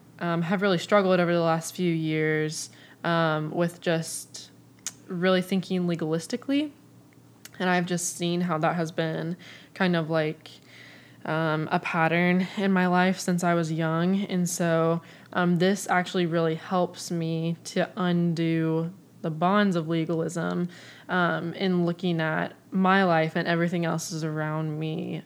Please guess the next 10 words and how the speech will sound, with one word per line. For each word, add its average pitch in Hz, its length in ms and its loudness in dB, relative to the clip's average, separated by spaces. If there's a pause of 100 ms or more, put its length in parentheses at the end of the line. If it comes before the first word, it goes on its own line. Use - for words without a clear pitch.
Um, - 460 -6 (160)
it 180 80 -4
is 165 120 -4
created - 680 -4
for 180 160 -4
the 165 80 -2
glory - 280 -8
of - 120 -10
Jesus. - 680 -10 (640)
And, 180 640 2